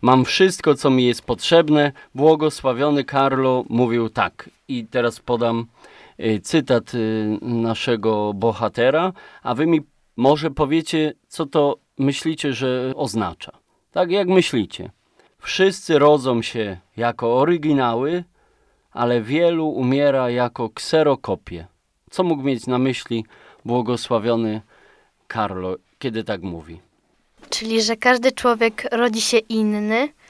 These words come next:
Speaker 2: ale niektórzy naśladują kogoś innego?
Speaker 1: Super. No oczywiście, tak naprawdę każde wytłumaczenie by było dobre, bo my to tak,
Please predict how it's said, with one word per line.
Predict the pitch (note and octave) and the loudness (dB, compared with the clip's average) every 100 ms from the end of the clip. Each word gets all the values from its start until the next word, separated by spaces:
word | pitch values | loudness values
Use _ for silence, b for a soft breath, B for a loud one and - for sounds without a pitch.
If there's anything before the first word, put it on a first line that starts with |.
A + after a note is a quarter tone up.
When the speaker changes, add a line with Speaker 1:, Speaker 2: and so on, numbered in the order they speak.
| b b | b b
Speaker 2:
ale | A3+ A3+ | 0 0
niektórzy | A3+ A3+ - A#3+ A3+ | -2 -6 -4 -4 -2
naśladują | A3+ A3+ A3+ G#3+ A3 | -2 2 0 2 0
kogoś | A3 G#3 G#3 | -2 -8 -8
innego? | - G3+ G3 G#3+ D#4 - _ _ _ _ _ | -6 -4 -2 2 2 0 _ _ _ _ _
Speaker 1:
Super. | - - B3 - F2 F2 _ _ _ | -6 2 2 2 -18 -20 _ _ _
No | D3 F3 | -2 -2
oczywiście, | B2+ - E3 - F#2+ - B B | -4 -4 -6 -4 -6 -8 B B
tak | D3+ | 0
naprawdę | D3 C#3+ C#3+ C3 | 2 2 0 -2
każde | C#3 G3 C#3 | 0 -2 0
wytłumaczenie | C3+ B2+ C3+ B2 - B2+ B2+ | -2 -2 0 0 0 -2 -2
by | A2 | -2
było | G2 A2 G#2+ | -2 0 0
dobre, | G#2 G2 G2+ C3+ C#3+ B B B B | 2 0 0 -2 -4 B B B B
bo | C3 C3+ - | -4 -4 -2
my | C#3 C#3+ | -2 -2
to | D#3+ | -2
tak, | D3 C#3 D#3 | -2 -2 -4